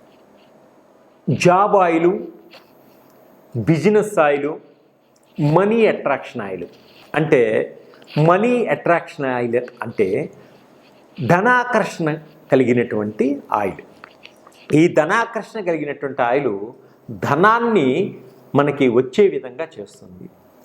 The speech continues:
అది ఏ విధంగా? మనం బిజినెస్ చేస్తున్నాం, మన బిజినెస్లో జనాకర్షణ కావాలి.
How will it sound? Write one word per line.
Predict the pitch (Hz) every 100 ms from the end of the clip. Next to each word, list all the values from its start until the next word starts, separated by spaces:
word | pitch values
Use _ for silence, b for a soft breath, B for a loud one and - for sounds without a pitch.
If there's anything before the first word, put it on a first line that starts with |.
| - -
అది | 151 202 139 131
ఏ | 180
విధంగా? | 214 180 160 151 147 156
మనం | 151 151 -
బిజినెస్ | 165 208 226 - 127
చేస్తున్నాం, | 113 - 104 - - B B B -
మన | 156 220
బిజినెస్లో | 170 143 160 214 233 - 165 127 123 - 135 -
జనాకర్షణ | 170 214 226 214 202 - 240
కావాలి. | - 123 110 104